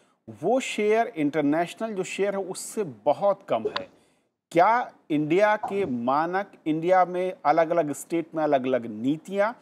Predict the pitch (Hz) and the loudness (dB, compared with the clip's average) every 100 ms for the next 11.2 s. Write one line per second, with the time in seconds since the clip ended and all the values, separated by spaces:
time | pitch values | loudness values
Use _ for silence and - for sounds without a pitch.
0 | _ - 190 214 233 - 208 170 139 127 | _ -4 -2 -2 -2 4 6 6 2 0
1 | 123 - _ - 156 254 202 196 220 247 | -4 -10 _ -4 -2 0 2 2 2 -4
2 | - 220 175 120 101 90 _ - 180 190 | 0 2 2 0 -14 -18 _ -8 -4 0
3 | 254 247 _ - - 117 226 220 214 240 | -2 -2 _ -20 -4 4 4 4 0 0
4 | 175 135 135 - 220 466 - - 135 160 | 2 4 2 2 6 6 4 -4 0 2
5 | 190 226 214 202 - 208 202 214 151 175 | 2 4 2 2 0 0 2 4 6 4
6 | 180 185 196 190 160 165 175 175 165 151 | 6 4 4 0 0 0 0 2 0 0
7 | 196 190 - 151 156 165 175 190 196 - | -4 -4 -4 -2 0 0 2 0 0 -4
8 | 185 269 262 175 113 - _ _ _ _ | -2 0 4 4 2 -6 _ _ _ _
9 | - 160 190 226 - 233 - 208 214 - | -2 -2 0 -4 -4 -6 -4 -4 -4 -2
10 | 226 294 254 254 226 190 196 175 - 127 | -2 0 -2 -2 -2 -2 2 2 2 -2
11 | 110 | -4